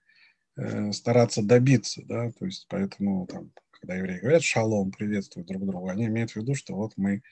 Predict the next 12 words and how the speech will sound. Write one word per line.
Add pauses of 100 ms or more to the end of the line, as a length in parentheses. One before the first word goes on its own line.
(400)
мы
типа
вместе,
да,
то
есть
мы
представляем
из
себя
цельность. (640)
И,